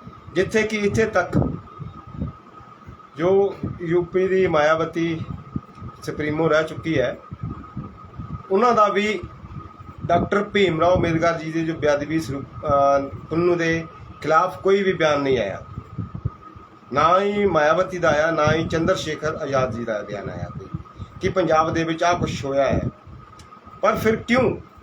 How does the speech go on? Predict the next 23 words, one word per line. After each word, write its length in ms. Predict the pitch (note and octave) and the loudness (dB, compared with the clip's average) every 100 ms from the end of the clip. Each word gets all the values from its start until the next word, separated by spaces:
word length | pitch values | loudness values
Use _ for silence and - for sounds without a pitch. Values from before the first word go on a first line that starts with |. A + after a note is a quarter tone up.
| - C3 | -8 -4
ਜਦੋਂ 180 | D#3 A3+ | 2 2
ਚੌਦਾਂ 380 | A3 F3+ G3 A3 | 2 4 4 4
ਅਪ੍ਰੈਲ 280 | G#3+ F#3 F#3+ | 4 4 4
ਆਉਂਦੀ 300 | F3 F#3+ D3+ | 4 4 4
ਹੈ, 240 | C3 - - - - - | 2 -2 -14 -14 -12 -2
ਉਦੋਂ 300 | F#3+ A3+ G3+ | 2 4 4
ਜੋ 360 | G3+ G#3+ G#3 - - - | 4 2 0 -8 -20 -16
ਛੋਟੇ 320 | - F3 F#3 G3+ | -2 0 2 2
ਤੋਂ 160 | G3 | 4
ਲੈ 160 | F3 E3+ | 4 4
ਕੇ 120 | F3+ | 2
ਵੱਡਾ 320 | F3+ F3 D3+ | 0 2 2
ਪ੍ਰਧਾਨ 400 | D#3+ D#3+ D#3+ D3+ | 2 2 2 4
ਆ, 60 | D#3+ | 2
ਚਾਹੇ 200 | D#3+ E3 | 2 -2
ਕਿਸੇ 340 | E3+ E3+ F#3+ E3+ | -2 0 2 2
ਵੀ 160 | D#3+ | 2
ਪਾਰਟੀ 420 | D#3+ D3 C#3+ C#3+ D3 | 2 2 2 0 0
ਨਾਲ 220 | C#3+ C#3 | 4 4
ਹੈ, 60 | |
ਜਾਂ 160 | C#3 C#3+ | 2 -2
ਕਿਸੇ 300 | C#3 C3+ D3+ | -4 -6 -2
ਨਾਲ, 340 | C#3+ C3+ C3 | 0 0 -2